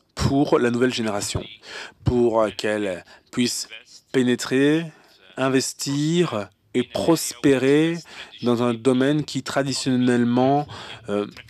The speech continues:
n'est pas un domaine très attrayant. Alors ici, j'aimerais mettre l'accent sur l'éducation.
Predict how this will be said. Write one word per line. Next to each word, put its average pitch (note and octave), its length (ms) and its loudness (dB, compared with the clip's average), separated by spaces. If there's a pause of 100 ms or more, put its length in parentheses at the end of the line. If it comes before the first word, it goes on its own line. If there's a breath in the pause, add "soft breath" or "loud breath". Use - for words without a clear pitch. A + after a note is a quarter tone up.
(120)
n'est A#2 340 -4 (160)
pas C3 400 0
un A#2 220 -2
domaine B2+ 500 0
très A#2 380 -2
attrayant. A2+ 640 -2 (4000 loud breath)
Alors C3 260 2
ici, D3+ 240 -4
j'aimerais C3+ 480 -2 (100)
mettre B2 300 -2
l'accent B2+ 380 -2
sur A2 280 -8
l'éducation. G2+ 680 -6